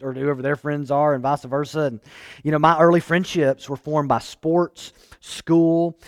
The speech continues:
uh, neighborhood, different things. We, we lived in the same town, same school, played the same sports.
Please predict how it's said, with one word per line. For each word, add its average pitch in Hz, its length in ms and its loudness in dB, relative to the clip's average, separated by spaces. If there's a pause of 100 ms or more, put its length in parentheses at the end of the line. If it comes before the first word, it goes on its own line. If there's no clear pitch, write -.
(140)
uh, 104 300 -6
neighborhood, 160 640 2
different 160 240 -6
things. 160 240 -6
We, 143 180 -4
we 139 140 -4
lived 156 220 2
in 147 40 -8
the 127 60 -10
same 170 240 -4
town, 160 200 -2
same 165 220 -4
school, 160 380 -4 (180)
played 156 160 2
the 135 60 -14
same 160 220 -2
sports. - 580 -6